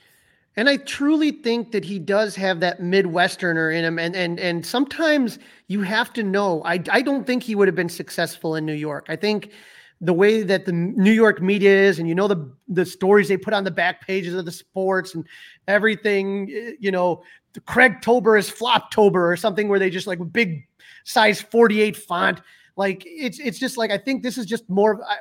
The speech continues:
we know the beat writers, we've talked to him. It's just a different vibe than in New York. And I think that that really made a difference with him. And so the fact that he's able to come to a place willing to spend, that has resources and, and keeps those Midwestern roots,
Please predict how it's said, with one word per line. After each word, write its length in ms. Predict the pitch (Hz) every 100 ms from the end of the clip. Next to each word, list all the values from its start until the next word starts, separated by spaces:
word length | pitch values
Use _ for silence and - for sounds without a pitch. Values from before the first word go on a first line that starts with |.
| 233
we 160 | 285
know 160 | 277 277
the 120 | 202
beat 240 | 143 180
writers, 360 | 185 175 170 165
we've 160 | 262 262
talked 280 | 202 202
to 40 | 214
him. 80 | 208
It's 100 | 190
just 140 | 233
a 60 | 196
different 500 | - 226 247 185 143
vibe 340 | 165 202 165
than 140 | 170
in 140 | 165 160
New 80 | 156
York. 340 | 156 165 165 _ - -
And 80 | 185
I 60 | 185
think 380 | - 233 233
that 200 | 202 190
that 220 | 180 190 196
really 280 | 190 190 196
made 220 | 180 180
a 60 | 156
difference 460 | 175 185 214 202
with 160 | 214 208
him. 300 | 220 226 226 - _ -
And 100 | 196
so 100 | 208
the 100 | 180
fact 320 | - 196 220
that 80 | 143
he's 120 | 170
able 220 | 190 208
to 100 | 214
come 320 | 196 - 233 240
to 120 | 220
a 60 |
place 440 | - - 170 170 - _ _ _ _ _ _ _ _
willing 380 | 147 190 233 254
to 60 | 240
spend, 540 | - 190 185 180 175
that 140 | - 143
has 280 | 170 240 202
resources 800 | 226 220 208 208 - 196 196
and, 380 | 196 196 190 185 -
and 240 | 190 180 -
keeps 300 | 226 196 -
those 240 | 202 156
Midwestern 500 | 202 190 196 196 185
roots, 460 | 165 202 185 -